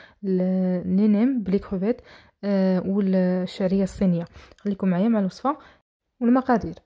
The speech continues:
نبداو على بركة الله هنا في مقلة اللي هي، آه، فوق نار هادية. درت شوية ديال الزيت، آه، النباتية وزدت عليها واحد بصلة مشلضة، خليتها حتى تحمرات بحال هكايا، دخلها الطياب.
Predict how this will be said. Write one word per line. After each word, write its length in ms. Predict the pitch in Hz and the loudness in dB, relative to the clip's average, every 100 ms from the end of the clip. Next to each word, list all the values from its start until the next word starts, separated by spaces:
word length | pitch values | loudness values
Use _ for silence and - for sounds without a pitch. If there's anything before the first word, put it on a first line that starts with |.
| _ _ _ _ _ - _ _ _ _ - _ 262 | _ _ _ _ _ -20 _ _ _ _ -20 _ 0
نبداو 280 | 254 294 | 4 4
على 160 | 254 233 | 4 2
بركة 420 | 226 233 220 220 | 0 -2 -4 -4
الله 220 | 208 214 | -2 0
هنا 120 | 190 196 | 0 -2
في 120 | 208 | -6
مقلة 320 | 208 233 220 - - - | -4 -4 -4 -10 -20 -8
اللي 120 | 208 202 | -2 0
هي، 320 | 196 196 - | 0 0 -2
آه، 480 | 180 185 175 175 175 | -4 -2 -2 -4 -8
فوق 320 | - 214 - | -10 -12 -4
نار 220 | 202 190 - | -4 -4 -4
هادية. 280 | 202 185 196 | -4 -2 -2
درت 160 | 190 | -4
شوية 220 | - 214 | -10 -4
ديال 160 | 220 226 | -2 -2
الزيت، 280 | 196 208 - _ - _ 208 | -2 -6 -6 _ -20 _ -6
آه، 380 | 196 190 185 190 | -2 0 0 0
النباتية 540 | 190 190 190 226 302 - - - | 0 -2 -4 -4 -6 -10 -20 -8
وزدت 600 | 214 208 196 185 - - | -2 -2 -2 -4 -8 -6
عليها 260 | 180 202 208 | -4 -2 -2
واحد 340 | 208 226 190 | -4 -8 -6
بصلة 360 | 180 - 214 190 | -10 -6 -6 -6
مشلضة، 540 | - 254 196 220 302 _ _ _ _ _ _ _ | -6 -4 -2 -2 -4 _ _ _ _ _ _ _
خليتها 340 | 240 233 226 | -2 -2 -2
حتى 320 | 190 - 240 - | -4 -2 -4 -4
تحمرات 460 | - 226 214 202 - | -10 -4 -2 -4 -6
بحال 160 | 226 196 | -8 -6
هكايا، 540 | 190 202 196 247 349 - | -8 -8 -4 -4 -4 -8
دخلها 240 | - 202 190 | -4 -2 -2
الطياب. 400 | - 233 320 | -4 -4 -4